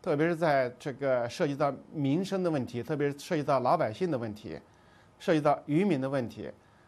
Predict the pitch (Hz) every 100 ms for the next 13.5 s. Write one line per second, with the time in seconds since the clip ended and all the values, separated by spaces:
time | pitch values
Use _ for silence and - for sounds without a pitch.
0 | - 190 175 185 160 151 120 175 180 175
1 | 110 104 87 87 - _ _ - - 190
2 | 180 208 185 165 180 131 139 151 170 160
3 | 143 156 160 135 135 139 131 143 170 160
4 | 156 190 170 160 160 151 127 165 151 147
5 | 190 160 156 156 220 170 123 123 165 110
6 | - - _ - _ _ 160 156 147 -
7 | - - - 240 190 170 160 143 202 147
8 | 135 160 180 180 143 123 156 160 127 135
9 | 175 127 104 - - - - - 143 143
10 | 180 185 160 - 143 165 143 156 117 110
11 | 110 - _ _ - 185 147 151 170 190
12 | 135 147 123 110 110 139 160 151 160 147
13 | 185 151 156 131